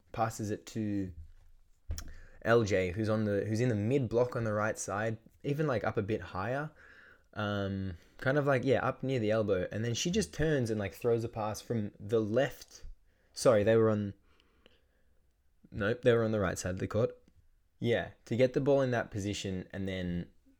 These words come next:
throw a cross diagonal angled pass to the right wing, um, which then made way for the pass into the corner for Beck Cole. And, you know,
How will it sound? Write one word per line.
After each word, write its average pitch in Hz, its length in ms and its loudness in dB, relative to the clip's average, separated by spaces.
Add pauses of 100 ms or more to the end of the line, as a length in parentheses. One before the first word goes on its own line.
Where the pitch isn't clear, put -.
throw 127 760 2 (320)
a 92 220 -6 (120)
cross - 960 -4
diagonal 107 800 -2
angled 110 460 -4
pass 104 420 -4
to 107 120 -8
the 95 120 -2
right 98 480 0
wing, 101 580 -8 (1000)
um, 92 600 -4
which 107 180 -4
then 113 300 6
made 104 200 2
way 95 220 0
for - 140 -8
the 98 80 -4
pass 98 360 -4
into 98 200 -6
the 98 100 -2
corner 95 280 -4
for - 120 -8
Beck 90 280 -6
Cole. 90 520 -2
And, 85 440 -6 (120)
you 90 140 -8
know, 85 140 -8